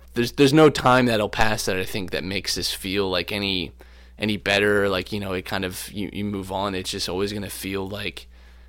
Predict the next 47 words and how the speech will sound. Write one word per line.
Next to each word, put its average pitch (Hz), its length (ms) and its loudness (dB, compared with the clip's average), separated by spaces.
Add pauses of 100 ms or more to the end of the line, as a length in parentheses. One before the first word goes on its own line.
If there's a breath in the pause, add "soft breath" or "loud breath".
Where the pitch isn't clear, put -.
(120)
wow, 95 360 2 (100)
like, 92 180 -4
that's 90 300 0
just, - 280 -2
it's - 180 -2
just 120 160 2
so 117 200 6
incredibly 95 440 -2
tragic, - 580 -8
you 95 80 -8
know. 95 120 -2
And, 95 100 0
and 98 100 -2
when 107 100 -2
you 101 60 -2
consider, 107 360 -2
like, 95 180 -2
the 101 160 -4
other 101 180 -4
loss 98 300 -4
of 98 140 -8
human 98 240 -10
life 90 420 -6
involved, 95 500 0
it's - 160 -6
like, 78 260 -6 (640 loud breath)
it's 95 260 -2
just, - 240 0
like, 98 320 -2
y-, 95 240 -10 (340)
it's - 180 6
hard 135 420 8
to 139 140 6
even 117 400 4
think 139 240 4
about 95 280 -2
because 98 280 -4
it 92 80 -6
just - 260 -2
gets 101 240 -4
worse 104 380 0
the 104 80 -2
more 104 180 -4
you 101 140 -4
think 107 220 -4
about 98 280 -8
it, - 100 -12